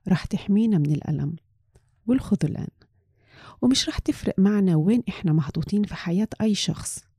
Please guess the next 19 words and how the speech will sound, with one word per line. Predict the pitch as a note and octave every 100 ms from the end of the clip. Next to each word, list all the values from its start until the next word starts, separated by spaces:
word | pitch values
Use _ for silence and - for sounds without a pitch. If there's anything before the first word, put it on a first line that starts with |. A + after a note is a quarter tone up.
| _ -
مين | B3 C4+
ما | A#3
كان | - G#3 G#3 B3+ - _ _ _ _ -
أو | F#3+ F3+
مهما | G3 D3 D3+
كان، | - C#3+ C#3+ D3+ _ _ _ _ _ - - - _ _ -
علشان | A3 A#3 E4 D#4+
إحنا | - F#3+
رقم | F3+ - F3+ D#3
واحد | G3 - F#3
في | - E3
حياتنا | - D#3 E3+ - E3+ -
إحنا، | - - B2 - _ _ _ _ _ _ _ _ _ _ _ _ C3+
وفي | - -
أي | D#3
لحظة | D3+ G3+ F#3+ D#3+ E3+ _ _ _ _ _
ممكن | B3+ D#4+ A#3+ F3+
نتخلى | D#3 - A3+ G3+
عن | F3+ E3